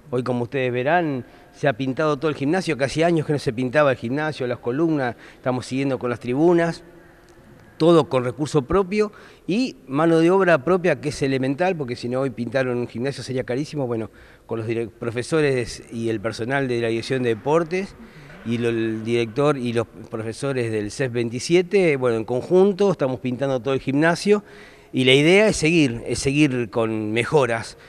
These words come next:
Eh, ya próximamente vamos a tener algún par de proyectos que se están viendo para, eh, la pista, que, la tan ansiada pista que queremos recuperar o arreglar, y bueno, y así mejorándola para tener un año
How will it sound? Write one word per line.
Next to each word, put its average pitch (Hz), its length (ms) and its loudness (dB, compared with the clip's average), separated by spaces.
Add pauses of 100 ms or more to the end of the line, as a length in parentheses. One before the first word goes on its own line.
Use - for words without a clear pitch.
(300)
Eh, 110 340 -4 (560)
ya 127 200 4
próximamente 131 680 0
vamos 123 180 0
a 107 40 -12
tener 120 140 -4
algún 120 160 -4
par 120 140 0
de 117 100 -4
proyectos 117 460 -2
que 98 120 -14
se - 100 -12
están 123 240 -2
viendo 131 340 0
para, 104 600 -2 (340)
eh, 101 260 0
la 107 140 0
pista, 135 560 -4 (260)
que, 104 300 -8
la 104 160 -8
tan 120 220 -2
ansiada 113 400 -2
pista 117 360 -6
que 98 420 -8
queremos 110 640 -6 (180)
recuperar 117 640 0
o 123 160 -2
arreglar, 170 480 0 (560)
y 156 80 -4
bueno, 135 220 0
y 135 160 0
así 190 340 0
mejorándola 156 600 -2
para 127 380 2
tener 160 220 0
un 175 140 6
año 208 480 6